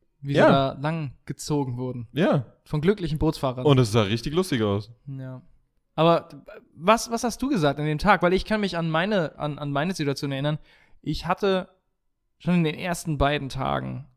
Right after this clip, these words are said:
Speaker 1: sehr, sehr starken Sonnenbrand. Und für mich war dann eigentlich darauffolgende Tage am Strand gelaufen, weil ich hab immer was angehabt. Ich hab immer meinen Hut aufgehabt und hab halt einfach Sonnenzeit so gut wie möglich gemieden, weil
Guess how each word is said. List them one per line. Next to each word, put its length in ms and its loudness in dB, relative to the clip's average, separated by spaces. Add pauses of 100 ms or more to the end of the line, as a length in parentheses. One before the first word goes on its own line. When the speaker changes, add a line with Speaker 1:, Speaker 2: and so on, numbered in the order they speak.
(140)
Speaker 1:
sehr, 360 0
sehr 120 2
starken 320 4
Sonnenbrand. 540 2 (300)
Und 560 2
für 140 0
mich 220 0
war 160 2
dann 200 -2
eigentlich 760 -6
darauffolgende 720 0
Tage 340 -2
am 120 -4
Strand 340 -4
gelaufen, 580 -2
weil 160 0
ich 140 -4
hab 120 -8
immer 200 2
was 160 -6
angehabt. 500 -4
Ich 60 -4
hab 100 -6
immer 100 -2
meinen 200 -4
Hut 160 -2
aufgehabt 540 -4
und 120 -12
hab 140 -12
halt 160 -10
einfach 480 -8
Sonnenzeit 680 -6
so 240 -10
gut 200 -12
wie 60 -10
möglich 520 -8 (220)
gemieden, 460 -4
weil 140 0